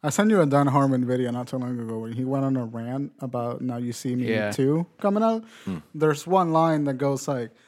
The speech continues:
Speaker 1: "We didn't want a Now You See Me Two. When we saw Now You See Me One, we paid for it, but that was, we were kidding money.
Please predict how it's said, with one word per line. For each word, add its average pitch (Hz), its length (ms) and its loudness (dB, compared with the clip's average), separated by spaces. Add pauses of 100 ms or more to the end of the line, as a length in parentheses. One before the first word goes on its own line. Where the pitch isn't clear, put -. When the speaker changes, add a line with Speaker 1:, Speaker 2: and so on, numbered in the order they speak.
(120)
Speaker 1:
"We 208 120 2
didn't 302 260 6
want 233 280 4
a 160 60 0
Now 170 140 6
You 170 160 2
See 175 220 0
Me 160 140 2
Two. 143 400 4
When 202 180 4
we 214 100 4
saw 240 300 6
Now 214 160 6
You 214 160 6
See 214 200 4
Me 175 140 6
One, 180 420 6
we 226 140 6
paid 285 300 8
for 151 200 2
it, 135 200 0
but 175 100 2
that 214 140 6
was, 247 160 4
we 202 180 4
were 214 160 6
kidding 190 500 4
money. 120 280 -2